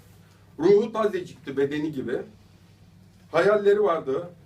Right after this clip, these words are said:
telaşları, endişeleri, üzüntüleri ya da mutlulukları. Belki o ana kadar oynadığı bilgisayar oyununu eve gidince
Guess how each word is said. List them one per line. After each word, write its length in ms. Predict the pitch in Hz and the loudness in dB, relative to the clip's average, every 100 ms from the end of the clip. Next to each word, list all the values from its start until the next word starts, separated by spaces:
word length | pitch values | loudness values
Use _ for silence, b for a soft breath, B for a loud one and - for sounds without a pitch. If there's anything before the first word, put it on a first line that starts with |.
| - - | -18 -4
telaşları, 720 | 170 185 185 175 156 180 185 143 | 0 0 0 -4 -4 -6 -6 -4
endişeleri, 760 | 165 170 - 156 151 147 190 143 | -4 -4 -6 -4 -4 -4 -8 -10
üzüntüleri 640 | 143 170 170 160 160 185 | -6 -6 -6 -6 -6 -4
ya 120 | 151 | -4
da 60 | 170 | -4
mutlulukları. 680 | 160 - 147 143 - 127 - - - b b b b b b - | -6 -12 -14 -14 -6 -4 -4 -10 -20 b b b b b b 0
Belki 240 | 185 214 | 0 2
o 80 | 214 | 0
ana 220 | 196 214 | 0 0
kadar 200 | 202 196 | -2 -2
oynadığı 420 | 190 190 190 214 196 | -2 -2 -4 -6 -10
bilgisayar 300 | 180 202 202 | -6 0 2
oyununu 380 | 196 185 202 | 2 0 -4
eve 120 | 180 196 | -2 -4
gidince 280 | 196 185 | -4 -2